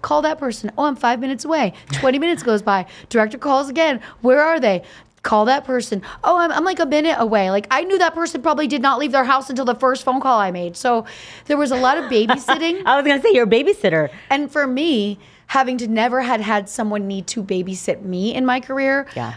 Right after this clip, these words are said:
Speaker 1: it, it blew my mind. And it, it made me very fearful for them because I thought to myself, "This is,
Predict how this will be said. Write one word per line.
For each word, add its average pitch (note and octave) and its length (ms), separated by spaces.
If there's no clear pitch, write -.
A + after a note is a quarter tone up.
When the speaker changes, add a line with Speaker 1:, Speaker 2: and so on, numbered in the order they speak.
Speaker 1:
it, C4+ 160
it C#4 140
blew B3+ 140
my A3 140
mind. G3 500
And C4 120
it, - 180
it D4 180
made D#4+ 180
me E4 120
very D4+ 240
fearful C4+ 640
for G#3+ 160
them F3+ 300
because G#3 240
I A#3 100
thought B3+ 220
to A#3+ 80
myself, A3+ 460
"This C4+ 180
is, D#4+ 180